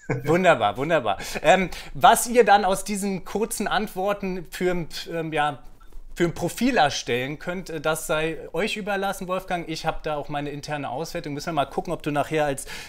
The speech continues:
Speaker 2: Serienkiller oder Familienmensch, äh, rauskommst. Äh, werden wir mal sehen. Also, wir machen weiter. Hackbraten oder Salat? Wolfgang, jetzt du einfach als erstes.
Speaker 1: Salat.
Speaker 2: Ja, ich bin dann auch mittlerweile, äh, Salat. Ja, lassen wir so stehen, gehen wir gar nicht weiter drauf ein.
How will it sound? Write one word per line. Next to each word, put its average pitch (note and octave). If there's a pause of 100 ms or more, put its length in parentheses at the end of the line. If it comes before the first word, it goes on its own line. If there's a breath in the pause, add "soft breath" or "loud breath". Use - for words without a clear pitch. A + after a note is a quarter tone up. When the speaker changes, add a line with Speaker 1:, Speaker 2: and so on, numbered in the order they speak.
Speaker 2:
Serienkiller E3
oder C#3+
Familienmensch, C3+
äh, B2
rauskommst. B2
Äh, C#3+
werden C#3+
wir C#3+
mal C#3
sehen. A2
Also, F3+ (200 loud breath)
wir G3
machen G#3
weiter. F3+ (220 loud breath)
Hackbraten F#3
oder D3+
Salat? A#2+
Wolfgang, F3+
jetzt F3
du G3+
einfach F#3
als D#3
erstes. D#3+ (400)
Speaker 1:
Salat. B2 (340)
Speaker 2:
Ja, A#2
ich D#3
bin G3
dann F3+
auch D#3
mittlerweile, C3+
äh, A#2
Salat. A2+
Ja, B2+
lassen E3
wir E3
so D3
stehen, G3+
gehen D#3
wir E3+
gar D#3
nicht D#3+
weiter D#3
drauf C3+
ein. F3+